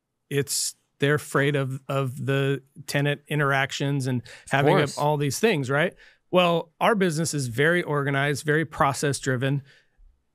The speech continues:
Speaker 1: I'm not afraid of that.
Speaker 2: Yeah,
Speaker 1: Even if
Speaker 2: okay.
Speaker 1: we brought on another remote worker whose job was to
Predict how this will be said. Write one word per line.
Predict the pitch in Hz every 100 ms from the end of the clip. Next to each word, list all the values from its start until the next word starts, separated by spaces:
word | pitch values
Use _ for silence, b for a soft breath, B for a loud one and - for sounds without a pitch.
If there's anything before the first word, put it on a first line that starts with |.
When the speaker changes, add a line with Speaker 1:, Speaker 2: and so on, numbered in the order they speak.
| _ _ _ _ -
Speaker 1:
I'm | 175
not | 214 196
afraid | 151 170 160
of | 139
that. | 107 - _ -
Speaker 2:
Yeah, | 113 143
Speaker 1:
Even | 104 196 240
if | 226
Speaker 2:
okay. | 160
Speaker 1:
we | 196
brought | 175 147 170 160
on | 147 160 165 147 131 - -
another | 175 151 151 156 151 - _ -
remote | 147 143 143 147
worker | - 123 147 143 120
whose | - 135 110
job | - 123 143 135 123 113
was | 135 131 131
to | - 135 131 120